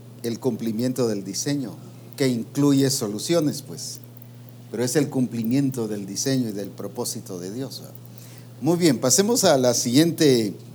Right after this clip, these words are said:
fase, que todo esto es una riqueza. El versículo diecinueve, eh,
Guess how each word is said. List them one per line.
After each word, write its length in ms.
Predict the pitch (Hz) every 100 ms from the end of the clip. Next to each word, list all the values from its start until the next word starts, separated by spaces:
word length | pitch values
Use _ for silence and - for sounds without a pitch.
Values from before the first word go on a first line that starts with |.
| - - - - -
fase, 560 | 175 156 - 107 117 - - - - - - - - - - - -
que 160 | 120
todo 280 | 120 143 151
esto 180 | 151 151
es 100 | 139
una 220 | 151 143
riqueza. 560 | 113 110 143 - 104 90 - - - - 110 117 - - - - - - - - -
El 100 | 117
versículo 500 | 135 - 175 180 165
diecinueve, 600 | 139 123 131 120 139 -
eh, 800 | 117 117 110 107 104 101 101